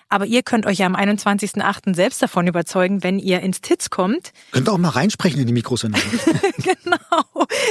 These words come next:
Speaker 1: Dann seid ihr auch auf, na nicht auf Band, sondern im Netz dann ja sozusagen. Ja, also es ist, ähm, ja, es ist spannend, Mario, mit
Speaker 2: Ja,
Speaker 1: dir.
Speaker 2: und wir sind ganz schön aufgeregt immer noch, oder? Für den einundzwanzigsten achten.
Speaker 1: Auf jeden Fall.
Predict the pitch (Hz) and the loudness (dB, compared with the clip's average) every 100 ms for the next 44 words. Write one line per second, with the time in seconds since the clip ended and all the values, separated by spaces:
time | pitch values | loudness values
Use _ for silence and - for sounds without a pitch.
0 | 311 254 240 240 254 226 247 247 220 220 | -2 -4 -2 -2 0 0 0 2 -2 0
1 | 220 214 247 208 - 202 247 214 196 196 | 0 0 0 0 2 0 0 -2 0 2
2 | 220 196 220 - - 170 170 165 165 175 | 2 2 0 -2 -6 -4 -4 -6 -8 -10
3 | 165 175 214 - - - - _ 226 233 | -8 -4 -4 -6 -12 -12 -20 _ 0 0
4 | 220 269 285 - 262 247 247 247 247 - | -2 -2 -4 -2 0 2 0 0 -4 -8
5 | _ _ _ 220 202 - 269 - - 220 | _ _ _ 0 0 -2 -6 -2 0 0
6 | 170 - _ 180 175 165 170 - - 117 | -2 -8 _ -2 -2 -2 -6 -4 0 2
7 | 170 107 170 _ 113 131 135 117 120 180 | 2 0 -6 _ 0 2 2 0 0 0
8 | 175 156 120 113 - 120 110 107 127 175 | 0 0 0 -2 -2 -2 -2 -2 -2 -2
9 | 196 _ - 143 131 120 - 117 110 - | -2 _ -6 -4 -2 -4 -2 -4 -4 -6
10 | 123 - 113 107 117 254 - 170 170 196 | -8 -6 -6 0 0 0 -2 -2 -2 -8